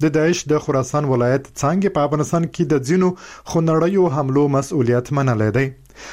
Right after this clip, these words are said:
د طالبانو د بهرنیو چارو وزارت سرپرست په کابل کې د افغانستان قزاقستان د ګډ نندارتون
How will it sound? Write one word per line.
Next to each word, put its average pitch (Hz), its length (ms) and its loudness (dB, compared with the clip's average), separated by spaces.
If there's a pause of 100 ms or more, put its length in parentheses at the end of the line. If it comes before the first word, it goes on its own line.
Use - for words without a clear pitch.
(140)
د 180 100 0
طالبانو 180 380 2
د 170 80 0
بهرنیو 151 420 2
چارو 147 300 0
وزارت 135 400 2
سرپرست 135 520 -2
په 135 60 0
کابل 135 260 0
کې 190 140 -2
د 180 80 2
افغانستان 156 520 0
قزاقستان 143 720 -2
د 131 80 2
ګډ 139 340 0
نندارتون 135 640 0